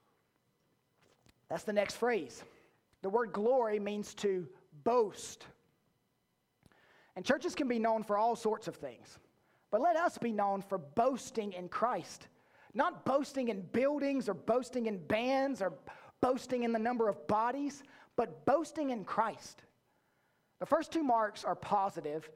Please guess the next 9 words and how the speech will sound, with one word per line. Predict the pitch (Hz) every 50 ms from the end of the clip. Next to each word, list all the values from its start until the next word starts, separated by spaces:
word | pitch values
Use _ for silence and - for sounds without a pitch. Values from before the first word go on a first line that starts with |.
| - - - _ _ _ _ _
but | - 156
the | 190 185
third | - - 294 302 330 302
mark | 262 240 214 202 196 -
is | 196 175
negative. | 175 180 165 147 135 110 95 82 - - - _ _ _ _ _ _ _ _ _ _ _ _ _ _ -
Mark | 208 220 220 220
number | 220 208 202
three, | 180 - - 190 175 160 151 156